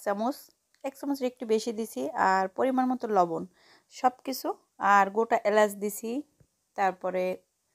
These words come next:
লবঙ্গ, দারচিনি আর কালো এলাচ একটা দিছি। অবশ্যই কালো এলাচটা দিবেন, এই মাংসটা রান্না করতে গেলে কালো এলাচটা অবশ্যই দিতে হবে। তারপরে দিয়ে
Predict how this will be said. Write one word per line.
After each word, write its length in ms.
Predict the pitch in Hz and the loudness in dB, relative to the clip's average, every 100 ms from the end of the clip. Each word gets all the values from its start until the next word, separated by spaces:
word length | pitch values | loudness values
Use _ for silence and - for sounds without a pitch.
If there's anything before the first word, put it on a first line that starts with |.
| _ _ _ _ _ _ _ _ _ _ 208 | _ _ _ _ _ _ _ _ _ _ 0
লবঙ্গ, 460 | 214 208 208 208 220 247 - _ 196 | 2 4 0 0 0 0 -4 _ 2
দারচিনি 540 | 196 185 - 202 202 262 - _ _ - | 4 4 2 -4 -2 -4 -6 _ _ -2
আর 120 | 185 185 | -2 2
কালো 180 | 208 214 214 | 2 4 4
এলাচ 200 | 214 233 - | 2 0 -4
একটা 160 | - 175 | -6 -8
দিছি। 140 | 170 - 196 | -6 -4 -2
অবশ্যই 280 | 233 294 277 | -2 -2 4
কালো 140 | 233 226 | 6 6
এলাচটা 260 | 226 233 233 220 | 2 0 -2 -2
দিবেন, 220 | 233 320 - 208 | 0 -2 -4 -8
এই 60 | 196 | -4
মাংসটা 360 | 190 202 220 240 | -4 -6 -6 0
রান্না 260 | 226 220 233 | 0 0 -2
করতে 180 | 240 240 233 | -4 -6 -4
গেলে 160 | 254 349 - - - - - | -2 -2 -4 -20 -20 -14 2
কালো 200 | 214 214 | 6 6
এলাচটা 300 | 202 208 - 214 | 4 2 0 0
অবশ্যই 320 | 196 220 254 233 | 0 -2 -4 -8
দিতে 180 | 180 175 | -8 -8
হবে। 180 | 175 180 - | -8 -8 -6
তারপরে 300 | 202 202 233 | -6 -4 -4
দিয়ে 180 | 247 247 | -2 -2